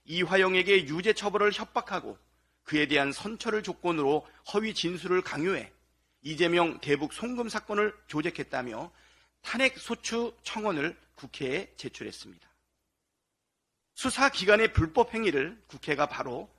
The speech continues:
잡아야 합니다. 그래야 또 다른 억울한 희생을 막을 수 있고 그래야 대한민국이 한 발짝이라도 전진할 수 있습니다. 윤석열 정부는 독도마저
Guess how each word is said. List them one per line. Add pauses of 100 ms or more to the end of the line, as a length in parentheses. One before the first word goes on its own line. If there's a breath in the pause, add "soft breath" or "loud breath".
잡아야
합니다. (1500 loud breath)
그래야
또
다른
억울한
희생을
막을
수
있고 (360 soft breath)
그래야
대한민국이 (260 soft breath)
한
발짝이라도 (120)
전진할
수 (100)
있습니다. (2500)
윤석열
정부는
독도마저